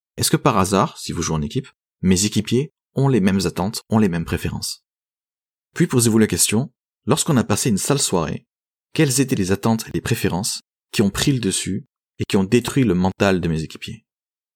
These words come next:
Au niveau professionnel, je vais vous parler d'une attente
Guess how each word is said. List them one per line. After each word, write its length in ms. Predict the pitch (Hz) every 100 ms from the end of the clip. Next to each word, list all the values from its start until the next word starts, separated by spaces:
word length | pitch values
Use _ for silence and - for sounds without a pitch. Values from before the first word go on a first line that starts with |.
| _ _ _ _ _ _
Au 100 | 110
niveau 220 | 120 117
professionnel, 640 | 147 131 107 - 90 101 131 - _ -
je 120 | 104
vais 60 |
vous 140 | 107 117
parler 280 | 107 98 98
d'une 180 | 127
attente 420 | 135 - 90 -